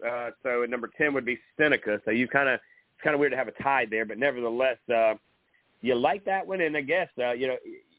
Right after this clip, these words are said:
i-, if you're, if you're Buford, again, more motivation, man. Hey, look,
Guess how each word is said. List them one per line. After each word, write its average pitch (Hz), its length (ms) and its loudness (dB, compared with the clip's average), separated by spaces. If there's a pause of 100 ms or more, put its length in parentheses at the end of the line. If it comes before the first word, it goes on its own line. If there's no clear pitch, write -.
(240)
i-, - 180 -10
if 147 360 2
you're, 127 240 0
if 127 160 -2
you're 117 120 -4
Buford, 135 520 0
again, 120 360 0
more 110 260 0
motivation, 165 720 -2
man. 120 180 -6
Hey, 165 180 0
look, 170 200 0